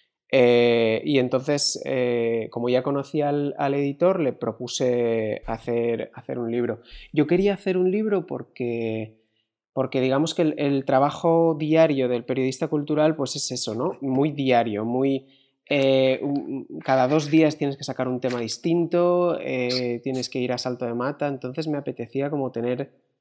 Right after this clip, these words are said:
tiempo, eh, para tratar algo que a mí me apeteciese y darle, vamos, eh, darle forma y, y espacio a, a ese tema que quisiese tratar. Y en este caso fue Cowboy Bebop, pero,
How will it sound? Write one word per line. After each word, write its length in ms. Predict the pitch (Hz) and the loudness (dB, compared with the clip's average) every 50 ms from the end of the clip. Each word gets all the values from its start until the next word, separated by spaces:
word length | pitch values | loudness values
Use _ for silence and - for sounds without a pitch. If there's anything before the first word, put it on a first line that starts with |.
| _ _ _ _ _ _ _ | _ _ _ _ _ _ _
tiempo, 680 | - 131 135 135 135 151 151 147 156 156 165 196 - - _ _ _ _ _ | -2 2 4 4 4 4 2 2 2 0 -2 -2 -4 -10 _ _ _ _ _
eh, 600 | - 120 117 117 113 110 107 110 107 104 104 135 - | -6 -4 -4 -2 -2 -2 -2 -4 -4 -4 -6 -6 -4
para 440 | - 117 113 113 110 110 110 110 107 | -2 -2 0 0 0 0 0 -2 -2
tratar 400 | - 117 113 107 120 120 123 120 - | -2 -4 -2 0 0 0 0 0 0
algo 340 | 104 123 131 127 135 131 123 | 0 0 0 0 0 -2 -2
que 80 | - | -2
a 40 | 117 | -4
mí 140 | 117 117 120 | -4 -4 -4
me 120 | 120 120 | -4 -4
apeteciese 840 | 120 123 131 - 123 120 - 147 143 139 - - - 180 190 180 - - | -6 -6 -8 -8 -10 -8 -6 -4 -4 -4 -4 -4 -4 -2 -2 -4 -4 -6
y 380 | 135 123 123 117 117 113 113 | -8 -8 -6 -4 -4 -4 -4
darle, 680 | - 113 113 107 117 117 117 117 117 117 113 113 110 - _ _ _ _ _ _ _ _ - | -4 -4 -4 -4 -4 -4 -2 0 0 0 0 -2 -4 -8 _ _ _ _ _ _ _ _ -8
vamos, 380 | 131 127 123 107 - - - - - - - | -6 -6 -6 -6 -10 -14 -20 -20 -18 -10 -6
eh, 460 | 101 98 101 101 107 104 101 95 92 95 | -4 -2 -2 -2 -2 -2 -2 -4 -6 -6
darle 1000 | 120 117 120 120 123 127 127 131 127 123 123 120 113 113 110 117 123 - 50 - - - | -6 -6 -6 -4 -2 -2 0 0 0 0 0 -2 -2 -4 -6 -8 -10 -12 -14 -16 -10 -4
forma 400 | - 135 143 143 139 131 127 123 | -2 -2 0 0 0 -2 -2 -2
y, 340 | 120 120 120 120 117 117 - 131 | -2 -4 -4 -4 -6 -6 -8 -8
y 80 | 131 | -8
espacio 460 | 127 120 - - 135 135 - - 123 110 | -8 -8 -8 -8 -8 -8 -6 -6 -4 -4
a, 440 | 110 110 - - - - - 104 | -2 -2 -4 -4 -6 -6 -8 -8
a 60 | 110 110 | -8 -8
ese 580 | - - 120 117 113 110 110 110 107 107 107 - | -8 -8 -8 -6 -6 -6 -6 -6 -6 -8 -8 -8
tema 200 | 127 120 120 113 | -8 -8 -8 -8
que 80 | 117 - | -10 -12
quisiese 380 | - 110 - - 117 113 101 | -12 -10 -10 -10 -10 -12 -12
tratar. 400 | - 110 113 - - 170 - - _ _ _ _ - - - - - | -10 -8 -8 -6 -6 -8 -8 -10 _ _ _ _ -20 -20 -20 -12 -4
Y 80 | - 139 | 0 0
en 60 | 127 | 0
este 200 | 123 - - 139 | 2 2 0 2
caso 240 | 139 127 - 160 143 | 2 2 0 0 -4
fue 420 | - - 135 131 127 123 120 113 | -2 -2 0 2 2 2 0 0
Cowboy 340 | - 123 117 113 110 113 113 | -2 -2 -2 -2 -2 -2 -2
Bebop, 300 | 110 110 113 143 160 - | -2 0 0 -2 -2 -4
pero, 320 | 123 107 101 95 - - | -4 -4 -4 -6 -8 -10